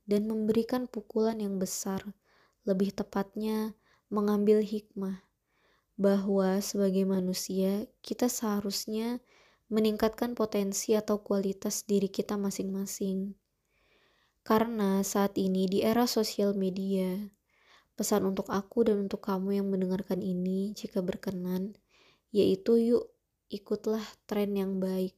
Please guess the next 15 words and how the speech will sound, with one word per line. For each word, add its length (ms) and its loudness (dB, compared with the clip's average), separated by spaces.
ambil 320 6
contoh 400 -2
baik 560 0
dari 240 2
sekian 400 0
banyak 480 0
yang 160 -4
bisa 240 -2
kita 320 -2
lihat 480 0
dan 240 0
yang 160 0
bisa 240 -4
kita 240 -4
dengar. 560 -4